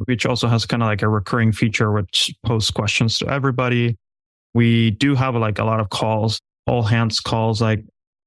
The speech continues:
I mean, the all hands calls are just, like, once a week, but we do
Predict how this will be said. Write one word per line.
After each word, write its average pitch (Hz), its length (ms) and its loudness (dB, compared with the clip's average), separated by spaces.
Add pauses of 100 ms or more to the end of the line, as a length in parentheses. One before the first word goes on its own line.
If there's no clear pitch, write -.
(260)
I 151 80 0
mean, 147 220 2
the 139 80 0
all 160 140 0
hands 135 320 0
calls 123 320 -2
are 113 140 2
just, 107 180 0
like, 110 180 -2
once 110 320 2
a 110 80 0
week, 120 460 0
but 113 160 0
we 117 100 2
do 117 640 2